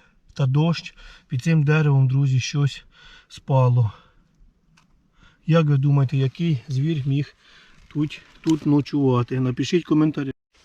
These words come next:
Вітаю, друзі, знову на своєму каналі.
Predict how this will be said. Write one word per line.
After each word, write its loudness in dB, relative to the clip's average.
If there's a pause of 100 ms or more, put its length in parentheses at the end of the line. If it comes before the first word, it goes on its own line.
(600)
Вітаю, -2
друзі, -8
знову -4
на -8
своєму -8
каналі. -10